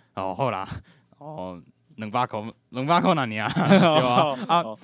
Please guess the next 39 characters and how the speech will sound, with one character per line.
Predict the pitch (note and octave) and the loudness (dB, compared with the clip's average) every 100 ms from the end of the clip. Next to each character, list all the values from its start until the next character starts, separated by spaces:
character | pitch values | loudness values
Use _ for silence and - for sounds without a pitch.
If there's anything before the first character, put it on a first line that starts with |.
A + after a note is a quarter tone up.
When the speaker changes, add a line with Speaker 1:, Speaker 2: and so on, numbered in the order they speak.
| G3+ | -4
Speaker 1:
我 | F#3 | 0
应 | F#3+ | 0
该 | C#3 | 0
是 | A#2 G#2+ | -4 -8
摕 | - A2+ | -6 -6
袂 | G2+ | -4
转 | G2 B2 | -4 -2
来 | G2 | -2
啊， | - | 0
Speaker 2:
啊。 | C3 C3 | 2 2
Speaker 1:
对 | B2+ | 2
啊， | A#2+ A#2+ A2+ | 0 0 -2
啊， | C#3 | -4
毋 | B2+ | -4
过 | B2 A#2+ - - | -2 -4 -8 -20
学 | - G2 | -8 -6
校 | F#2 F#2 F#2 | -4 -4 -4
的 | E2+ | -4
老 | F#2+ F2 | -8 -8
师 | G2 G#2 | -10 -10
拢 | G#2 A2 | -6 -6
知 | A2 A#2+ | -4 -8
影 | F2+ A2+ | -8 -8
啊， | F#2+ F#2+ | -8 -8
我， | G#2 A2 A2+ C#3+ D3+ A#2+ | -8 -8 -12 -20 -14 -8
我 | A2+ | -6
就， | G#2 F2 - _ _ _ _ | -6 -8 -12 _ _ _ _
嗯， | E2+ E2+ D#2+ D#2 _ _ _ _ - _ _ | -16 -14 -16 -20 _ _ _ _ -20 _ _
无 | F#2+ | -6
啥 | A2+ | -4
物 | A#2 | -4
代 | F2+ | -6
志 | D#2+ E2+ | -8 -14
啊， | D#2 D#2 | -16 -16
对 | F2 | -14
啊， | D#2+ | -10
啊， | A#2 B2 G3 C3+ | -6 -6 -6 -2
我 | B2+ | 0
等， | C3+ | 0